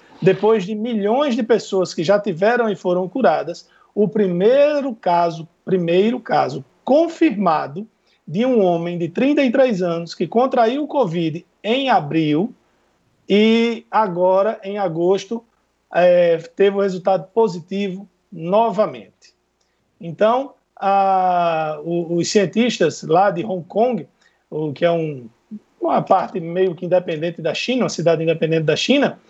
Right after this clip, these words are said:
escreveram um artigo e disseram o seguinte: antes desse artigo, muitos acreditavam que pacientes recuperados teriam imunidade contra reinfecções,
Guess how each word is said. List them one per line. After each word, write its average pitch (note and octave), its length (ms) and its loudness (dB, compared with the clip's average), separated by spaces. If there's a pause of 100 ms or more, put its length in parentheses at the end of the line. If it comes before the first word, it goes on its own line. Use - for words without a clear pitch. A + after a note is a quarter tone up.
(240)
escreveram A#3 440 2
um C4 40 0
artigo A#3+ 520 -2
e A#3+ 40 0
disseram C#4+ 220 2
o - 40 -8
seguinte: A3 440 -2
antes C#4+ 320 0
desse E3 280 2
artigo, A#3 420 0 (320)
muitos C4 400 2
acreditavam G#3+ 880 0
que G#3 100 -10
pacientes G3 720 -4
recuperados G#3 640 0
teriam B3 480 0
imunidade A#3 580 0
contra A#3+ 400 -2
reinfecções, A3+ 880 -2